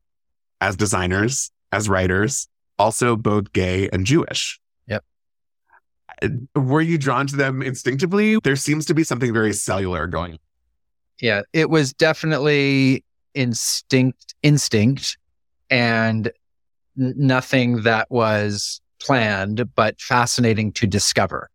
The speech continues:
Speaker 1: Right.
Speaker 2: And so I did not have very many picture books when I was a kid, but for some reason, I had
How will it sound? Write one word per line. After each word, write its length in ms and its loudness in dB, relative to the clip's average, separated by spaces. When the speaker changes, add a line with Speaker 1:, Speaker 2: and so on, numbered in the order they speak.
Speaker 1:
Right. 300 2
Speaker 2:
And 200 -2
so 520 2
I 100 2
did 240 0
not 380 0
have 420 0
very 300 2
many 260 -2
picture 360 0
books 280 0
when 100 2
I 80 2
was 160 -2
a 40 -8
kid, 520 0
but 160 -2
for 140 0
some 420 2
reason, 560 0
I 100 2
had 460 0